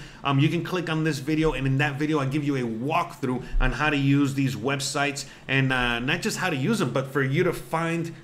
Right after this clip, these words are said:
the real estate yourself. And then once you get the places that you want, all you gotta do is reach out to Stephanie, and then Stephanie will help you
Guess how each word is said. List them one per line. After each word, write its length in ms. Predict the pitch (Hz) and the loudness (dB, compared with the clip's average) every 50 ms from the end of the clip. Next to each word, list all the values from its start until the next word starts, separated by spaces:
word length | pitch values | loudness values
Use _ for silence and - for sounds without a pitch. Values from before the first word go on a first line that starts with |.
| - | -4
the 100 | 127 131 | -2 0
real 280 | 123 120 131 175 196 190 | 0 2 4 4 4 2
estate 320 | 165 - - - 170 143 | 0 0 -2 -4 -4 -4
yourself. 540 | 139 139 135 - - 214 220 202 - - - - - | -4 -4 -4 -2 -2 0 0 -2 -2 -4 -10 -12 -8
And 100 | - 135 | -4 -2
then 220 | 147 165 175 147 131 | 0 0 0 2 2
once 300 | 165 202 240 240 - - | 2 2 2 0 -2 -4
you 80 | 196 | -2
get 320 | 180 160 208 208 190 - - - - - - - - - - | -2 0 0 0 0 -2 -4 -12 -20 -20 -20 -20 -18 -4 0
the 100 | 131 139 | 2 2
places 400 | 135 - 185 214 208 208 185 165 | 2 4 4 4 4 4 2 0
that 160 | 170 170 151 | 0 0 2
you 100 | 165 170 | 2 2
want, 420 | 165 160 175 - 220 208 170 - | 2 6 6 6 6 6 4 2
all 120 | - 165 180 | 2 2 2
you 120 | 175 180 | 2 2
gotta 200 | 160 170 170 170 | 0 0 0 2
do 140 | 151 151 185 | 2 4 4
is 120 | 170 131 | 2 4
reach 280 | 135 147 170 165 165 - | 4 2 2 2 2 0
out 240 | 170 175 160 - - | 0 0 0 0 2
to 220 | 156 147 135 127 131 | 4 4 4 4 0
Stephanie, 680 | - - - 156 165 - - 151 120 131 151 - - - - - - - - | -4 -4 -2 -2 -2 -2 -2 -2 -2 -2 -4 -6 -10 -16 -20 -20 -14 -6 0
and 160 | 135 139 143 | 2 4 4
then 100 | 147 151 | 4 2
Stephanie 560 | 147 - - - - 165 156 - 165 156 156 | 0 -2 -4 -2 -2 -4 -2 0 0 0 2
will 360 | 151 143 143 139 139 127 135 - - - - | 2 2 4 4 4 2 0 -4 -10 -4 2
help 280 | 160 156 156 143 139 | 2 2 2 2 0
you 320 | 147 156 147 147 135 - | 2 2 2 2 2 -2